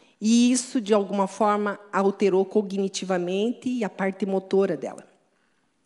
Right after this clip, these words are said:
E a coitada ficou uma semana lá em casa. Coitada, porque casa de psicólogo, gente, não dá.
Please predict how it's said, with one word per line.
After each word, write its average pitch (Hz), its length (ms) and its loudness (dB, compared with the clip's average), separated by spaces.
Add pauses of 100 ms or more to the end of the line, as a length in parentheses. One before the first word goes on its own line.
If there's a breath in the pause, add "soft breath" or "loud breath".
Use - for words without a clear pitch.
(160)
E 147 80 -6
a - 20 -4
coitada 185 840 -6 (440 soft breath)
ficou 180 320 -6
uma 196 140 -4
semana 208 460 -4
lá 160 80 -6
em 170 60 -8
casa. 135 500 -10 (800 soft breath)
Coitada, 180 580 -4
porque 214 300 -8 (340)
casa 180 260 -6
de 170 100 -8
psicólogo, 156 640 -2
gente, - 480 -12
não 143 220 -4
dá. - 260 -6